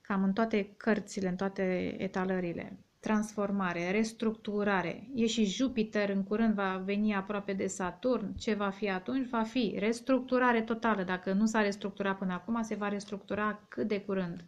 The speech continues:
Dar nu vă faceți prea multe planuri de viitor cu ei deocamdată. Trebuie să vedeți lucrurile și din altă perspectivă, eventual spirituală, pentru că spânzuratul este spiritual. Trebuie să primiți o viziune.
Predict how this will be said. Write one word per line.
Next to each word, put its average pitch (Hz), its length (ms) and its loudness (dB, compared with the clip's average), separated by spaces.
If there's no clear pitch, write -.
Dar 226 180 2
nu 262 160 6
vă 277 140 2
faceți 262 440 0
prea 240 140 2
multe 240 320 2
planuri 226 580 4
de 208 100 2
viitor 196 560 0
cu 196 120 -2
ei 202 120 2
deocamdată. 196 1040 0
Trebuie 233 280 6
să 254 160 2
vedeți 226 360 4
lucrurile 220 360 4
și 220 60 4
din 208 180 4
altă 220 240 2
perspectivă, 220 760 0
eventual 226 540 6
spirituală, 208 920 4
pentru 185 340 -2
că 185 240 -2
spânzuratul 196 680 -2
este 196 240 -4
spiritual. 190 720 -2
Trebuie 220 300 0
să 220 140 -2
primiți 226 400 2
o 233 100 6
viziune. 208 920 6